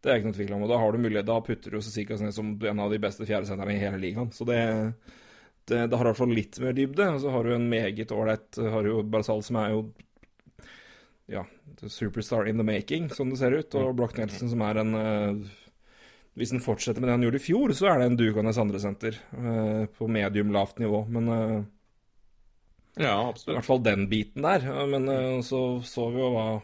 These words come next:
Speaker 1: Pro-, Trotz var kapabel til å få klemt ut av det laget her i fjor. Spørs om han klarer det to år på rad, men det blir, eh, interessant å se. Men de spiller jo i en vidåpen divisjon, så gudene
Speaker 2: <laughs>
Speaker 1: vet hvor de havner. Det,
Speaker 2: Ja.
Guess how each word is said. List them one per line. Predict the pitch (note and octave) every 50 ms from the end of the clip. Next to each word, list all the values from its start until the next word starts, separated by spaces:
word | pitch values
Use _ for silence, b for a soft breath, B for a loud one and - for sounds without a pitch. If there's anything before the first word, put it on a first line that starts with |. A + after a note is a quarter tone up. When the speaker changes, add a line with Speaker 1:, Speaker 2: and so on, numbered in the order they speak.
| - - -
Speaker 1:
Pro-, | - A2 G2+ E2+ A2 A2 G#2+ G#2+ G#2 G2+ G2+ - b b b b b b b b b b b b - -
Trotz | - C3 A#2 - - -
var | B2 A#2+
kapabel | A#2+ - A2+ A2 G#2 G#2+ G#2
til | G#2+ A#2+ A#2
å |
få | - - A#2+ -
klemt | - B2 A2 G2+ G2+ G2+
ut | G#2 -
av | A2 G#2+ A2
det | A2
laget | G#2 - G#2 G#2+
her | G#2
i | A2
fjor. | G#2+ - B2+ C#3 D3 C#3
Spørs | B2 - - - - -
om | A#2+
han | A#2 A#2
klarer | C3+ A#2+ G#2+ G#2+ A2
det | A2+ A2+ -
to | - A#2+
år | A2 A2 A2+
på | A2+ A#2+ B2
rad, | C3 D#3+ F3
men | E3+ E3
det | D3+ D3 C#3+
blir, | C#3 C#3 C#3+ C#3 C#3
eh, | C#3+ C#3+ C#3+
interessant | C#3 C#3 C3 C#3 - - A#2+ G#2+
å | A2+ A2+
se. | G#2+ A2 G2+
Men | G2+ G#2+ A2+
de | A#2+ A2+
spiller | A2+ - B2+ G#2+ G#2 G#2+
jo | A#2+
i | E2 - G#2+ A2+ A2+ - - - - -
en | - A2 A2 - - _ _ b b b b b b b b b b b b -
vidåpen | C#3+ C3+ A#2+ A#2 B2+ C3+ D3 C#3+ B2 A2 A2 G#2+ E2+ G2 G2 - C3+ C3
divisjon, | C3 C3+ D3 D3+ D3+ F3 G3 F3 A#2+ F#2
så | - - C3+ C3+ C3 C3+ C3 C3 B2+ B2 B2 B2 A#2 A2+
gudene | A#2+ B2+ A2+ G#2 F#2 G2 A#2 C#3
Speaker 2:
<laughs> | B2 A2+
Speaker 1:
vet | A#2 G#2+ - -
hvor | B2 A#2
de | B2 B2
havner. | B2+ G#2+ G2 G2+ B2 B2+ - - -
Det, | B2+ B2 B2 B2 B2 A#2+ A#2+ A#2 A2+
Speaker 2:
Ja. | A2 A2